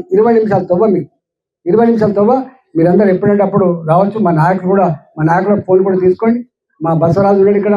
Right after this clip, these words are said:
మా అధ్యక్షుడు, మా రామోజన్ ఉన్నాడు ఇక్కడ, మా వెంకటేశ్వర ఉన్నాడు ఇక్కడ, మా సుదర్శన్ ఉన్నాడు, మా అధ్యక్షుడు,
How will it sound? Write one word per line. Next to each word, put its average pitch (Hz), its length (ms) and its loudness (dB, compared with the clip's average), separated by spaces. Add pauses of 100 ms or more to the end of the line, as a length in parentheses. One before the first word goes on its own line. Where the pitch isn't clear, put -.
(120)
మా 185 140 0
అధ్యక్షుడు, 208 360 0 (460)
మా 170 100 -2 (220)
రామోజన్ 208 400 2
ఉన్నాడు 202 200 0
ఇక్కడ, 214 220 0
మా 160 160 -2
వెంకటేశ్వర 202 400 2
ఉన్నాడు 214 220 -4 (400)
ఇక్కడ, 190 160 0 (100)
మా 175 60 0 (160)
సుదర్శన్ 208 380 2
ఉన్నాడు, 214 220 0 (340)
మా 160 180 -2
అధ్యక్షుడు, 208 400 0